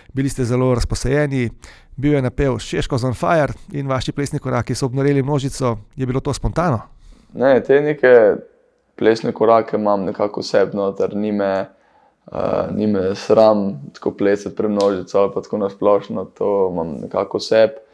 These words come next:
Speaker 2: Ehm, je res tudi, da je bilo, ehm, kanček alkohola tudi v meni, je tudi spremenil vse skupaj, ehm, ampak drugače pa,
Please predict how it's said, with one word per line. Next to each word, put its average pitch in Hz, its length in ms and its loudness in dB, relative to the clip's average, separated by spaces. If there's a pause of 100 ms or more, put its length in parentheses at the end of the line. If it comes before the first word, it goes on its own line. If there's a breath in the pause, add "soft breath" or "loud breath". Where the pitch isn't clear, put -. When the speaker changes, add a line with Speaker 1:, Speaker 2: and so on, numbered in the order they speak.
(520 soft breath)
Speaker 2:
Ehm, 101 680 0
je 113 140 10
res 110 140 4
tudi, - 120 -8
da 113 60 4
je 110 60 2
bilo, 110 500 2 (680 soft breath)
ehm, 78 680 2
kanček 113 400 0
alkohola 107 500 2
tudi 107 200 -6
v 107 40 -4
meni, 104 320 -2
je 95 80 -4
tudi 104 220 -4
spremenil 110 600 0
vse 113 180 -2
skupaj, 113 600 0
ehm, 98 680 0
ampak 98 460 0
drugače 101 560 0
pa, 98 440 -2